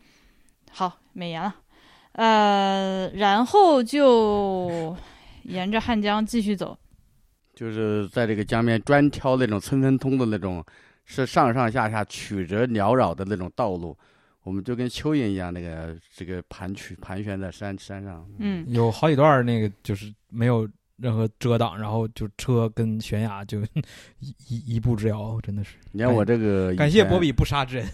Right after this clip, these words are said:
Speaker 1: 感谢波比不杀之恩。
Speaker 2: 我这个以前就是走惯的这，就是坐惯的这种路的人，还是有两，有两个地方我都感到有点儿，有点儿，
Speaker 3: 对啊，那坡儿得陡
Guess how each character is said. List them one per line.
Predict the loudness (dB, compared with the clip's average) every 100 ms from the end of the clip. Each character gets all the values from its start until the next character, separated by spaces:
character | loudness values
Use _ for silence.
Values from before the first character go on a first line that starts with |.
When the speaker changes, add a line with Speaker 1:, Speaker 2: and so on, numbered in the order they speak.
| -6 4
Speaker 1:
感 | 6
谢 | 6
波 | 6
比 | 4
不 | 0
杀 | 2
之 |
恩。 | 4
Speaker 2:
我 |
这 | 6
个 | 8
以 | 6 4
前 | 4 4
就 | 4
是 | 4 4
走 | 2 2
惯 | 4
的 | 4
这， | 4 2
就 | 2 -2
是 |
坐 | 2 4
惯 | 6 4
的 |
这 | 2
种 | 0
路 | 0 2
的 | 0
人， | -2
还 | -4 -6
是 | -4 -4 -4 -2
有 | -2 -2
两， | -4 -6
有 | -6 -4
两 | -6 -6
个 | -8
地 |
方 | -6
我 | -6
都 | -8
感 | -8
到 | -10
有 | -10
点 | -12 -14
儿， | -16 -20 _ _ _ _ -20 -10
有 | 2
点 | 2
儿， | 2
Speaker 3:
对 |
啊， |
那 | 0
坡 | 2 2
儿 |
得 | 0
陡 | -2